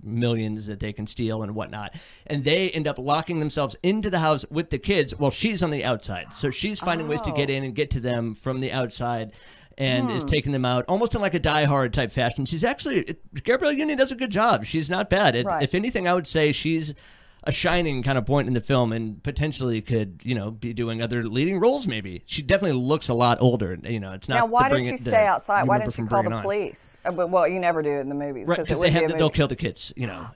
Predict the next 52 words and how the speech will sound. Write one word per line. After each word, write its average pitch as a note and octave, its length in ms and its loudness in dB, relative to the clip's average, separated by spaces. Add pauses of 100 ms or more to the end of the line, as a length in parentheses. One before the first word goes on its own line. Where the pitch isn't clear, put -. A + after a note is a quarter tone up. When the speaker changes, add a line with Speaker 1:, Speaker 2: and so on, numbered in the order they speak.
(120)
Speaker 2:
Oh, F#3 160 -12
I E3+ 80 -12
gotcha. - 400 -12 (520)
Speaker 1:
So, E3 360 -2
uh, B2+ 480 0
yeah, F3+ 260 2
reverse D3+ 400 2
panic C#3 280 -4
room. G2 80 -8
She's A3 180 -4
trying G3+ 160 0
to F#3 80 -2
get E3 140 -6
into G#3+ 240 -2
the D#3+ 100 -2
panic C3 340 -4
room A2 200 -8
almost. A2 360 -8 (300)
Speaker 2:
Oh, B3+ 100 -2
I B3 200 2
almost A4 240 -6
have A#3+ 160 -2
to - 80 -12
see A3+ 240 -2
this F#3+ 220 -4
to E3 100 -14
see - 160 -6
it A#3 120 -2
'cause A#3 140 -8
it D#3+ 140 -4
sounds G#3 340 -8
like G3 160 -2
an F3 60 -8
interesting E3 420 -12
concept. A3 540 -6
Speaker 1:
Well, C#4 100 0
it's F#3 80 -2
very B3 180 0
quick, - 560 0
Speaker 2:
Mm-hmm. D3 80 0 (340)
Speaker 1:
um, B2+ 120 -6
and E3+ 180 0
it's G3 200 -2
just A#3 160 -6
kind A#3+ 120 -4
of F#3+ 60 -2
a D#3+ 60 0
ba-, C3 280 -2
by-the-numbers B2+ 760 2
thriller. A#2 440 -4
There's C3 360 0
virtually, C#3 920 -2